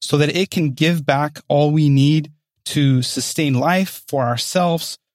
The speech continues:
for our families, and for future generations.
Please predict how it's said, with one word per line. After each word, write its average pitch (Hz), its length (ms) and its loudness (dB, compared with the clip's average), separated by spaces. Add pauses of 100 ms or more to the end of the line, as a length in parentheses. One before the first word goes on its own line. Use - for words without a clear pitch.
(180)
for 135 120 0
our 123 80 0
families, 160 680 2
and 139 200 -6
for 131 120 -6
future 143 420 -4
generations. 127 920 0